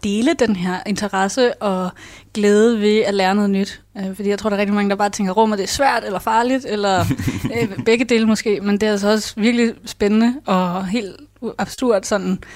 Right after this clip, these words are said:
Speaker 1: hjernebrydende. Og, ja. Og det håber jeg bare, at, at vi kan finde en måde at få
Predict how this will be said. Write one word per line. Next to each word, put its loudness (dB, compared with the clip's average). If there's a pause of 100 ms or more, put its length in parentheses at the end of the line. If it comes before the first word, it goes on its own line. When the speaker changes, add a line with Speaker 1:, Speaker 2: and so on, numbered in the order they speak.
(580)
Speaker 1:
hjernebrydende. 2
Og, -2
ja. -4 (200)
Og 2
det 4
håber 6
jeg 2
bare, 4
at, -2 (140)
at -8
vi -4
kan -4 (100)
finde 0
en 4
måde 4
at -6
få -4